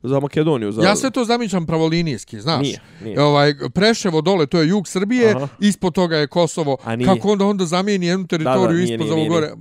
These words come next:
Speaker 1: nije, nije.
Speaker 2: Ne
Speaker 1: Ne,
Speaker 2: znam
Speaker 1: ne,
Speaker 2: ja
Speaker 1: ne, da,
Speaker 2: geografiju,
Speaker 1: upravo si,
Speaker 2: djeco.
Speaker 1: ovaj, d-, mislim, dobro si shvatio, nije, nije, i, i, Kosovo jeste južna srpska pokrajina, ali je zapravo jugozapadna.
Speaker 2: Da, da, uvučeno
Speaker 1: Čak i
Speaker 2: je,
Speaker 1: više,
Speaker 2: da.
Speaker 1: da,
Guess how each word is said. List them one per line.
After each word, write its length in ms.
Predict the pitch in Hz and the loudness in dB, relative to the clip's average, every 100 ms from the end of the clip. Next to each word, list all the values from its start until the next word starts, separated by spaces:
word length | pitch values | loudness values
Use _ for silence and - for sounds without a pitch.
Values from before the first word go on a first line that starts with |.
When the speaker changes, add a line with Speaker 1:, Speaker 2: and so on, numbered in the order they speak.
| - | -8
Speaker 1:
nije, 160 | 117 | -6
nije. 180 | 113 104 _ _ _ - | -4 -6 _ _ _ -2
Speaker 2:
Ne 120 | 202 | 2
Speaker 1:
Ne, 60 | 202 | 4
Speaker 2:
znam 180 | 127 139 | 4 2
Speaker 1:
ne, 60 | |
Speaker 2:
ja 60 | 156 | 2
Speaker 1:
ne, 60 | |
da, 60 | 170 | 4
Speaker 2:
geografiju, 240 | 160 135 120 | 4 4 4
Speaker 1:
upravo 280 | 131 139 | 4 2
si, 100 | 117 | 0
Speaker 2:
djeco. 140 | 113 80 | -4 -4
Speaker 1:
ovaj, 340 | 92 107 107 | -4 -4 -6
d-, 180 | 82 117 113 | -8 -12 -8
mislim, 520 | 113 123 123 113 107 95 71 67 67 | -8 -6 -8 -8 -12 -14 -16 -18 -12
dobro 320 | 113 131 135 | -2 0 0
si 120 | - | -2
shvatio, 460 | - 131 120 107 107 | -2 -2 -2 -2 -2
nije, 420 | 120 120 117 113 | -2 -6 -6 -8
nije, 300 | 131 139 147 | -8 -4 -4
i, 80 | 143 139 131 135 131 | -4 -6 -4 -4 -2
i, 120 | 131 | -4
Kosovo 440 | - 156 160 143 135 | 0 0 2 2 2
jeste 320 | 139 156 165 | 2 2 4
južna 320 | 170 151 139 | 6 6 0
srpska 320 | 131 151 131 | -4 -6 -4
pokrajina, 440 | 120 139 - 143 120 | -4 -4 -2 -4 -2
ali 120 | 120 | -2
je 40 | |
zapravo 480 | 117 131 - 123 123 - - 156 - | -2 -2 -2 0 0 -4 -14 -20 0
jugozapadna. 960 | 127 127 123 127 98 - 107 101 107 - | 2 4 2 0 -4 -10 -16 -16 -20 -10
Speaker 2:
Da, 120 | 139 | -4
da, 80 | 147 | -2
uvučeno 460 | 123 135 127 143 | -2 -6 -4 -2
Speaker 1:
Čak 100 | 127 | -2
i 40 | 104 | -2
Speaker 2:
je, 40 | |
Speaker 1:
više, 280 | 135 104 127 | -4 -2 -4
Speaker 2:
da. 100 | 123 | -2
Speaker 1:
da, 160 | 127 | -8